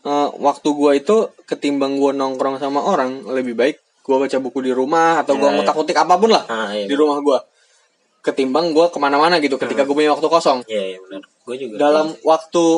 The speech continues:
Speaker 1: dalam waktu kurun waktu tiga bulan ini, gua merasa bahwa gua itu orang yang nggak pernah ngajakin orang nongkrong.
Speaker 2: Hmm, hmm.
Speaker 1: Gua tuh selalu diajakin, bukan karena gua
Speaker 2: Iya.
Speaker 1: merasa gua sok dibutuhin atau
Speaker 2: Iya, iya,
Speaker 1: enggak.
Speaker 2: benar.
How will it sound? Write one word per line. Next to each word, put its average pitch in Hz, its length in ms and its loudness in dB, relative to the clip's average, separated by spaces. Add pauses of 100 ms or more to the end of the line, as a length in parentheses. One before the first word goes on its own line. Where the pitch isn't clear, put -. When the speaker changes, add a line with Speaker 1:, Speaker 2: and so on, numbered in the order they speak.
(220)
Speaker 1:
dalam 147 300 0
waktu 160 240 0
kurun 151 240 0
waktu 151 240 -2
tiga 147 220 0
bulan 143 260 2
ini, 147 200 0
gua 190 180 2
merasa 160 320 0
bahwa 160 340 4 (100)
gua 139 300 0
itu 160 240 2 (340)
orang 165 380 0
yang 180 220 -2 (560)
nggak 143 200 0
pernah 131 300 0 (220)
ngajakin 117 360 -8
orang 143 180 -6
nongkrong. 143 360 -6
Speaker 2:
Hmm, 101 340 -14
hmm. 98 300 -16 (400)
Speaker 1:
Gua 131 180 -2
tuh 196 120 2
selalu 135 540 0
diajakin, 147 440 2
bukan 160 200 4
karena 180 220 4
gua 180 240 4
Speaker 2:
Iya. 135 180 2
Speaker 1:
merasa 156 360 2
gua 156 200 4
sok 160 180 2
dibutuhin 151 380 2
atau 151 140 0
Speaker 2:
Iya, 180 80 4
iya, 127 160 2
Speaker 1:
enggak. 143 280 6
Speaker 2:
benar. - 100 -8